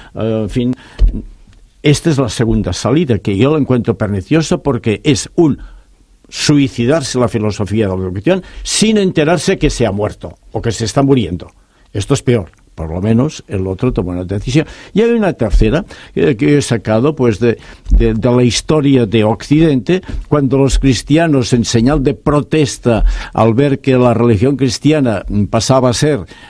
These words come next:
eh, forma, eh, privilegiada en el imperio, en contra de toda una tradición secular anterior, pues en señal de protesta se van al desierto.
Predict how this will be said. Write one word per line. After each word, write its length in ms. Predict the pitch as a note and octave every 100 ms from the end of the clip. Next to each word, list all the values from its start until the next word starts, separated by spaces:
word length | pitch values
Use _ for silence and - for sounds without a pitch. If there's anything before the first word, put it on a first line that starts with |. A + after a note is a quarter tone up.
| -
eh, 220 | - G#2 G2+
forma, 760 | - - C#3 C#3+ A#2+ A#2 A2 - - -
eh, 480 | - G2+ G2 F#2+ F#2+ F2 G2+ - -
privilegiada 800 | C3+ C3+ B2+ B2 - C#3 C3+ A2
en 100 | G2+
el 140 | A2+
imperio, 640 | C#3 D#3+ F3+ F3+ F3+ G#3 -
en 200 | C#3+ B2
contra 440 | - C#3+ C3+ A#2+
de 120 | G2+ G2
toda 320 | - C3+ A#2+
una 160 | G#2+
tradición 640 | G#2 G#2+ G2+ F2+ - B2+ G2+
secular 440 | - G2 C3+ G#2+
anterior, 600 | E2+ F#2 D3+ D#3 C3 D#3 - - -
pues 200 | - C3+
en 100 | A#2+
señal 220 | F2+ A#2+
de 80 | A#2+
protesta 300 | C#3 C3 D#3
se 100 | C#3
van 180 | E3 D#3
al 100 | A2+
desierto. 580 | F#2 - D#2 E2 C3+